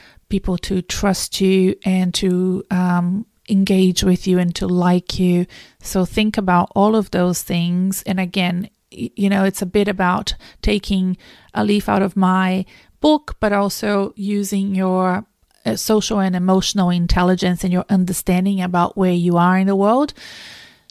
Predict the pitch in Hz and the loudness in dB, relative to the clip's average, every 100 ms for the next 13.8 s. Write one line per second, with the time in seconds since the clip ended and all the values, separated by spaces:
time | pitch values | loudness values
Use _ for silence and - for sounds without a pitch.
0 | _ - 202 190 196 - _ _ - 208 | _ -2 2 2 2 -4 _ _ -4 0
1 | 190 185 190 190 - _ - - 185 185 | 2 2 0 -2 -6 _ -10 -2 0 0
2 | 185 180 185 180 - - 202 - 190 185 | -2 -2 -2 -2 -4 -4 -4 -4 -4 -4
3 | - 185 180 170 196 175 - 196 - - | -4 -4 -2 -2 -4 -4 -6 -6 -6 -4
4 | 190 - 214 214 214 208 - 190 165 - | -4 -2 0 2 2 -2 -6 -4 -4 -4
5 | 180 - - 175 170 - - 180 170 170 | -4 -4 -4 -2 -2 -4 0 2 2 0
6 | - 180 170 165 170 165 165 - 165 - | 0 0 2 0 0 0 0 -2 -4 -6
7 | 214 _ _ _ _ - - - - - | -10 _ _ _ _ -20 -20 -20 -20 -20
8 | - _ _ - 285 - - 330 370 381 | -20 _ _ -8 -6 -4 -2 0 0 -2
9 | - 277 226 202 190 - - 190 - - | -4 -2 0 0 -4 -6 -4 -4 -4 -2
10 | 175 175 185 165 170 - 196 190 175 - | 0 0 0 0 0 -2 -2 0 0 -4
11 | 220 180 185 185 180 165 170 165 - - | -12 -4 -2 0 0 -4 -6 -8 -8 -10
12 | - - - - - - 190 226 285 311 | -12 -12 -12 -12 -20 -16 -2 2 2 2
13 | 294 269 262 247 247 240 247 - | 0 0 0 4 6 6 2 -4